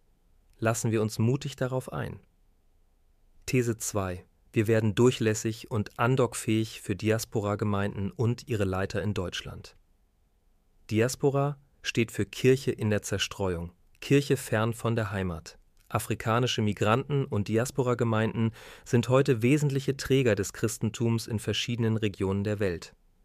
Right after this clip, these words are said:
Das gilt ebenso für Kirchen und Diaspora-Bewegungen aus Asien oder Südamerika. In Deutschland gibt es geschätzte viertausend Diaspora-Gemeinden. Viele dieser Gemeinden sind monoethnisch,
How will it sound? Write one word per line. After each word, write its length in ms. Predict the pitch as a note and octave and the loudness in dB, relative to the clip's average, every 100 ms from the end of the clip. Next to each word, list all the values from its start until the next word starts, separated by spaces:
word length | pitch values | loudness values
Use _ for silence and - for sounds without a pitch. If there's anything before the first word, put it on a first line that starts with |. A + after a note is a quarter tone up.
| _ | _
Das 240 | - G2+ - | 0 0 0
gilt 240 | A2 - | -2 0
ebenso 340 | A2+ C3+ C3 | 0 2 2
für 160 | C3+ B2 | 2 0
Kirchen 520 | A#2 B2 B2 - B2 | -2 0 2 0 -4
und 200 | - A2+ | -2 -2
Diaspora-Bewegungen 1200 | A#2+ C3+ C3+ A2 G2 F#2 F#2 G2 G2 F#2+ G2 - | 2 0 0 0 0 -2 -2 -2 0 0 -2 -4
aus 200 | G2+ - | -6 -4
Asien 540 | G#2 A2 A2 A2 A2 - | -2 -2 0 0 0 -4
oder 240 | - G#2 F#2 | -4 -2 0
Südamerika. 800 | F#2 F#2 F#2 F2+ E2+ - - - _ _ _ _ _ _ _ _ _ _ _ - | -2 -4 -4 -4 -6 -10 -14 -16 _ _ _ _ _ _ _ _ _ _ _ -2
In 140 | A2 | 2
Deutschland 600 | G2+ A2 - C3+ C#3 E3+ - - - - | 4 4 2 -2 -2 -4 -12 -20 -20 -6
gibt 160 | A#2 | -2
es 120 | A#2+ | -2
geschätzte 600 | - A2+ C#3 C#3 - B2 | 0 0 2 0 0 0
viertausend 840 | A2+ - D#3 D#3 C#3+ C3+ C3 C3+ B2 | 0 0 0 2 2 2 4 2 0
Diaspora-Gemeinden. 1120 | C3+ C#3+ C3+ - F#2 F2+ - E2+ E2+ - - - _ _ _ _ _ | 0 0 0 -4 -4 -4 -6 -10 -12 -14 -20 -20 _ _ _ _ _
Viele 300 | - C3+ D3+ | -4 2 2
dieser 240 | D3+ C#3 C#3 | 2 2 2
Gemeinden 460 | C3 A#2+ A#2+ A#2+ | 2 2 2 0
sind 240 | A2+ A#2 - | 0 0 2
monoethnisch, 1000 | A#2+ C#3 C#3+ F#2+ F2 - D#2+ - - | 6 6 6 2 -2 -8 -8 -8 -10